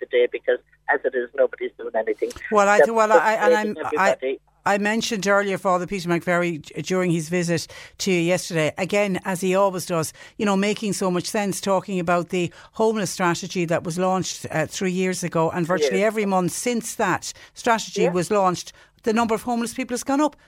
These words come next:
Speaker 2: The strategy isn't working, guys.
Speaker 1: It's
Speaker 2: Do you know
Speaker 1: not
Speaker 2: what I mean?
Speaker 1: working.
Speaker 2: This isn't rocket
Speaker 1: Yeah.
Speaker 2: science. It's
Speaker 1: And
Speaker 2: not
Speaker 1: it,
Speaker 2: working.
Speaker 1: it,
Speaker 2: Do
Speaker 1: it,
Speaker 2: something
Speaker 1: it's not
Speaker 2: else.
Speaker 1: going, it's not going to work the way they're rolling it out at the minute. And they should just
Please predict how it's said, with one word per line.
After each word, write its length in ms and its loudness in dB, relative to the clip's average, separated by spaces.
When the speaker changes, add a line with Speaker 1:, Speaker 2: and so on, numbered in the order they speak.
Speaker 2:
The 120 0
strategy 640 2
isn't 340 0
working, 480 2
guys. 400 0
Speaker 1:
It's 140 6
Speaker 2:
Do 60 0
you 40 2
know 80 6
Speaker 1:
not 80 2
Speaker 2:
what 80 6
I 40 8
mean? 140 0
Speaker 1:
working. 280 -8
Speaker 2:
This 160 0
isn't 220 0
rocket 240 2
Speaker 1:
Yeah. 100 6
Speaker 2:
science. 400 0
It's 100 0
Speaker 1:
And 60 4
Speaker 2:
not 120 4
Speaker 1:
it, 60 -2
Speaker 2:
working. 320 2
Speaker 1:
it, 60 -4
Speaker 2:
Do 100 0
Speaker 1:
it, 60 -6
Speaker 2:
something 320 -2
Speaker 1:
it's 40 2
not 60 4
Speaker 2:
else. 160 0
Speaker 1:
going, 180 -2
it's 180 -14
not 140 -2
going 240 -6
to 60 -6
work 240 4
the 80 -2
way 120 2
they're 160 0
rolling 320 0
it 140 -2
out 120 4
at 140 -6
the 60 -12
minute. 260 -2
And 180 8
they 120 12
should 140 -8
just 160 2